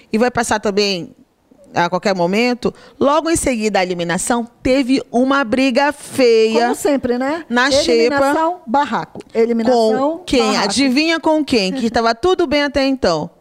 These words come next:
Speaker 1: Prior, Manu Gavassi e Rafa Kalimann. Começaram uma discussão, uma gritaria, que vocês com certeza vão assistir nos próximos capítulos. Porque para Prior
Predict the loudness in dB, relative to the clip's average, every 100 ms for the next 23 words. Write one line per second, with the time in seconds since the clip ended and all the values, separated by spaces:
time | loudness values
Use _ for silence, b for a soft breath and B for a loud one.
0 | _ 0 2 4 2 2 -2 -12 b b
1 | b b 0 2 0 0 0 0 -2 -2
2 | -2 -4 -4 b b -4 -2 0 -2 -2
3 | -6 -4 -2 -2 -2 -2 -6 B B B
4 | -2 0 0 0 0 0 0 -2 -2 -2
5 | -2 -2 -2 -2 -2 0 0 -2 -2 0
6 | -2 0 0 0 0 2 0 0 -6 -14
7 | B B B _ -2 0 -2 -6 -2 -2
8 | 0 0 0 0 -2 0 0 0 2 0
9 | 0 -2 0 0 -2 -2 -2 -2 -6 -2
10 | -2 0 -2 -2 -4 -6 B B _ -2
11 | 0 0 0 0 0 -2 0 2 2 0
12 | -2